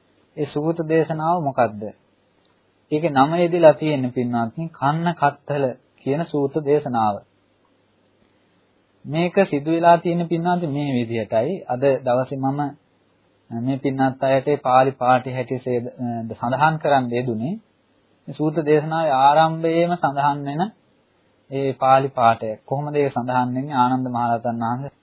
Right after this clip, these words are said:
ඒ සංගායනා මගින් පවත්වාගෙන එනකොට, අ, සඳහන් කරානේ. "ඒවම් මේ සුතම් මා විසින් මෙසේ අසන ලදී." ඉතින්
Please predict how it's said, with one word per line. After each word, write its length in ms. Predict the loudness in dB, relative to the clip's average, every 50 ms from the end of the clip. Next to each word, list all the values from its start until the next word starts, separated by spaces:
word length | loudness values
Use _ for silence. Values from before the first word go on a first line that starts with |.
| _ _ -10
ඒ 180 | -6 -4 -4 0
සංගායනා 640 | 0 0 0 0 0 0 0 0 0 0 0 -2 -2
මගින් 340 | -2 -4 -6 -6 -6 -8 -8 -10 -12 _ _ _ _ _ _ _ _ _ -2
පවත්වාගෙන 580 | 2 4 4 4 4 2 4 4 4 4 2 -2
එනකොට, 360 | -4 -4 -4 -4 -4 -4 -2 -2
අ, 1080 | -4 -4 -6 -12 _ _ _ _ _ _ _ _ _ _ _ _ _ _ _ -10 -10 -8 -6
සඳහන් 440 | -2 0 0 0 2 2 0 0 0
කරානේ. 480 | -2 -2 0 2 2 2 0 -2 -8 -12 -14 _ _ _
"ඒවම් 380 | -4 -2 0 4 4 4 4 4
මේ 200 | 0 0 -2 -2 -2
සුතම් 300 | -4 -4 -2 0 0 0
මා 220 | 0 0 2 2 2
විසින් 260 | 2 0 -2 -4 -6
මෙසේ 280 | -6 -6 -4 2 4
අසන 280 | 4 4 4 2 -4 -4
ලදී." 320 | -4 -6 -8 -10 -12 -20 _ _ _ _ _ _ _ _ _ _ -6 -4
ඉතින් 140 | -4 -4